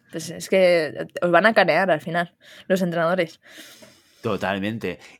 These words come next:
Speaker 2: Y, por supuesto, de algo que también tenemos que hablar y que tenemos que recordar a toda nuestra audiencia, es que, aparte de nuestro patrocinador, al que queremos un montón y que le agradecemos infinito su apoyo, también tenemos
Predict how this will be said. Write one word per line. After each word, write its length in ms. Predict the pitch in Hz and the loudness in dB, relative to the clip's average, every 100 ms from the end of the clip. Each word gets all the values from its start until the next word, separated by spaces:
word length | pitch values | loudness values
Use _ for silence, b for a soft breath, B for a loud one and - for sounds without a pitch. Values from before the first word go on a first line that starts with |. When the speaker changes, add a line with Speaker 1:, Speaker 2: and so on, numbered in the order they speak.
| - | -4
Speaker 2:
Y, 480 | 175 196 123 78 _ | 0 2 0 -4 _
por 180 | - 104 | -8 -8
supuesto, 760 | - 113 120 143 131 107 87 - | -6 -8 -4 -6 -6 -8 -8 -6
de 140 | 107 | -6
algo 220 | 117 165 | -4 -4
que 100 | 139 | -8
también 300 | 123 107 139 | -8 -8 -8
tenemos 360 | 170 151 131 127 | -8 -6 -8 -8
que 80 | 123 | -6
hablar 140 | 107 | -6
y 40 | |
que 80 | 107 | -6
tenemos 320 | 92 110 165 | -8 -8 -10
que 100 | - | -6
recordar 300 | 143 127 120 | -6 -4 -4
a 80 | 117 | -4
toda 140 | 113 107 | -6 -8
nuestra 260 | 104 110 | -8 -8
audiencia, 560 | 98 117 147 165 180 185 B B | -6 -6 -6 -4 -4 -6 B B
es 220 | - 123 | -8 -8
que, 200 | - 160 - | -4 -4 -4
aparte 300 | 90 101 131 | -10 -8 -6
de 60 | |
nuestro 220 | 131 127 | -8 -6
patrocinador, 580 | 107 104 101 113 107 120 | -6 -6 -8 -4 -2 -2
al 120 | 101 | -4
que 140 | 92 85 | -8 -12
queremos 360 | 82 117 139 | -8 -8 -8
un 140 | 135 127 | -6 -6
montón 560 | 117 101 92 117 85 - b b | -6 -6 -2 -2 -4 -12 b b
y 140 | - - | -16 -10
que 500 | 98 92 85 85 78 | -8 -8 -8 -10 -12
le 120 | 69 90 | -10 -10
agradecemos 800 | 85 87 98 113 120 - - - | -6 -8 -6 -8 -8 -10 -16 -14
infinito 920 | 110 120 117 - 117 165 123 78 82 | -8 -6 -6 -6 -4 -4 -4 -10 -12
su 180 | - 104 | -12 -8
apoyo, 500 | 90 120 131 165 220 b b b b _ | -4 -2 -2 -2 -6 b b b b _
también 260 | - 82 92 | -12 -12 -8
tenemos 460 | 139 135 185 - | -8 -6 -8 -10